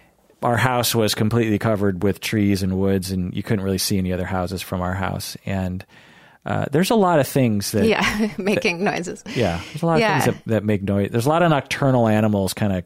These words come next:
Speaker 1: crawling around. So,
Speaker 2: Right,
Speaker 1: you know,
Speaker 2: totally.
Speaker 1: none of 'em are gonna eat you, and they're all terrified of you.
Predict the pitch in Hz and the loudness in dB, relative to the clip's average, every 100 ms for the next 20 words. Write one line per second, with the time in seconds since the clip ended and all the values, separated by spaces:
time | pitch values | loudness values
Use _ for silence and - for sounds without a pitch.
0 | - - 104 101 95 90 92 92 196 170 | -6 -2 0 0 0 -4 -4 0 2 2
1 | 139 - 185 - - 208 160 104 - 165 | 0 -4 -8 -10 -4 0 2 2 0 -4
2 | - - 190 170 139 123 117 110 120 120 | -8 0 2 4 4 4 2 2 2 2
3 | - 101 101 107 104 104 110 110 104 - | 2 4 4 4 4 4 4 2 0 0
4 | 104 101 95 92 90 92 90 95 | 0 0 0 0 0 0 0 0